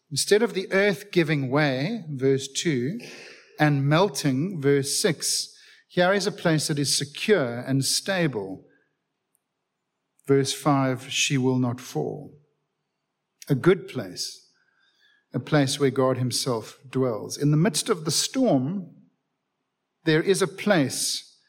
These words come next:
where we can go and find peace and safety. It's called the city of God, the place where the Most High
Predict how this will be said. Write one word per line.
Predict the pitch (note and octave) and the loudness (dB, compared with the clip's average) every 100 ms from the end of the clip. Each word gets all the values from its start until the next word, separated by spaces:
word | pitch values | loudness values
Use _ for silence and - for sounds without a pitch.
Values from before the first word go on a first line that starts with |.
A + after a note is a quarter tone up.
| _ _ _ _ - | _ _ _ _ 0
where | C#3+ | 2
we | D3 | 2
can | D3 D3+ | 0 0
go | C#3 | 2
and | C#3 C3+ | 2 2
find | - D3 C3+ C3 - | 0 0 2 0 0
peace | D3 C3 - | 0 0 -2
and | - B2+ | -2 -2
safety. | B2+ - C3 C3 - A#2 | 0 0 0 -2 -6 -4
It's | A#2+ B2 | -4 -6
called | - G3 G#3 E3 | 0 2 2 0
the | D#3+ | 0
city | - G#3 G3+ | 2 0 0
of | E3 - | -2 0
God, | D3+ C3 G2+ F#2+ - - _ _ _ _ _ _ _ - | 2 2 -2 -10 -16 -20 _ _ _ _ _ _ _ -4
the | |
place | - - F3+ E3 - - - - _ _ _ | -4 2 4 4 0 -2 -6 -14 _ _ _
where | D3+ C#3+ | 2 2
the | C#3 | 4
Most | C#3 C#3+ C#3 - | 2 2 0 -4
High | C3 C3 C3 C3 | 0 0 0 -4